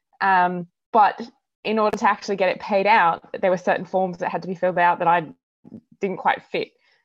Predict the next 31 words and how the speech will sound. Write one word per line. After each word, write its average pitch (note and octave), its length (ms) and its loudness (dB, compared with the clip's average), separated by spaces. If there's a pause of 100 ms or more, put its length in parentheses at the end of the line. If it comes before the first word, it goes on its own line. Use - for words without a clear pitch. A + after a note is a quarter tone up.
(140)
So F#3 160 -2
I'd F3 340 2 (420)
gone A#3 300 4
and G#3+ 140 0
agreed G3 560 -4
to, F3 400 -4 (220)
you G3+ 160 -8
know, E3+ 180 -4
start - 320 0
studying F3 360 -6
a E3+ 60 -6
master's E3+ 460 -2
full E3+ 160 -4
time E3 320 -4
and D#3+ 80 -10
quit - 240 0
other F3+ 160 0
jobs F3 300 0
that D#3+ 300 -2
otherwise E3 320 0
would D#3+ 80 -4
have D#3 80 -12
been D#3+ 100 -12
paying E3 280 -8
my D#3 120 -6
rent, G3 260 -2
et - 100 -16
cetera, - 280 -6
through F3 160 -6
this E3+ 120 -2
time F#3 520 0